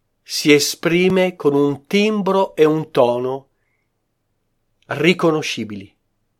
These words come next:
immediatamente dal cuore. E dunque, siccome abbiamo fatto le ventidue e trentacinque, ma adesso faremo la meditazione che riguarda il secondo aspetto.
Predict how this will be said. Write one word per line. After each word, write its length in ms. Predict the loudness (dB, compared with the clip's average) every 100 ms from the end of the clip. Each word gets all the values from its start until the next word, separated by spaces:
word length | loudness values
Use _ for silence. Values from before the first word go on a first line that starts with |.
| _
immediatamente 1000 | -6 -2 2 0 0 0 0 -2 -10 -20 _ _
dal 220 | -10 -10
cuore. 380 | -10 -18 -18 -20 _ _ _ _ _ _ _ _ _ _ _ _ _ _ _
E 120 | -2 2
dunque, 580 | 4 2 2 0 0 -12 _ _ _ _ _ _ _ _ _
siccome 680 | -18 -16 0 4 4 2 -2 _ _ _ _ _ _ _ _ _ _ _ _ _ -20 _
abbiamo 260 | -4 -2
fatto 280 | 2 2 4
le 60 | 4
ventidue 400 | 2 0 -2 0
e 40 |
trentacinque, 680 | 0 0 0 0 -2 -2 2
ma 100 | 2
adesso 280 | 2 -2 -2
faremo 300 | 0 2 2
la 120 | 2
meditazione 840 | 0 -4 -8 -10 -4 -4 -2 -6 -10 _ -20 _
che 100 | 4
riguarda 480 | 4 8 8 8 4
il 60 | 4
secondo 580 | 0 6 8 8 4
aspetto. 640 | -2 -2 -10 -12 _ -20